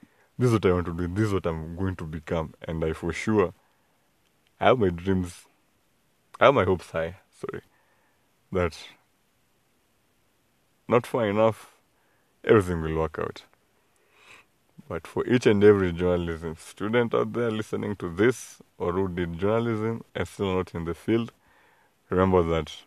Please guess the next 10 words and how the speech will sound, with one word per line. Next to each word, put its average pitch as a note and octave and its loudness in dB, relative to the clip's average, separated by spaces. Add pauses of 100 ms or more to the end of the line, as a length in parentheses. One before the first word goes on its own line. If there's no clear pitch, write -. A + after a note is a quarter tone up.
(360)
we G#2+ 8
still G2 4
have F2 4
to E2+ -6
push E2+ -8
on. D#2 -8 (680)
We G#2+ 6
still G#2+ 4 (100)
have F2+ 0
to F2 -8